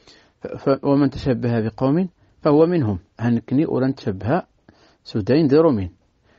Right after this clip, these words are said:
أشكو ورديد نخلي نغدينا. إن ابن القيم رحمه ربي تبارك وتعالى هي الكتاب يفولكين اسمه أحكام أهل الذمة. هان تباركت يكو، يكو الكافرين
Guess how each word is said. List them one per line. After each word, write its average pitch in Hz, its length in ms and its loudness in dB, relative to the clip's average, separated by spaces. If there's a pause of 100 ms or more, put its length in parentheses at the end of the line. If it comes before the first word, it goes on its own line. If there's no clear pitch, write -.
(180)
أشكو - 420 -2
ورديد 107 360 -4
نخلي 127 280 -2
نغدينا. 104 580 0 (1300)
إن 151 240 4
ابن 156 300 2
القيم 143 420 2
رحمه 120 360 -4
ربي 110 140 -6
تبارك 107 280 0
وتعالى 101 400 -2
هي 113 160 -2
الكتاب 113 500 -4
يفولكين 113 420 -6
اسمه 104 260 -4 (100)
أحكام - 360 -8
أهل 104 160 -8
الذمة. 110 420 0 (500)
هان 117 580 0 (1200)
تباركت 135 540 -2 (320)
يكو، 131 320 -4
يكو 139 380 0
الكافرين 135 760 -2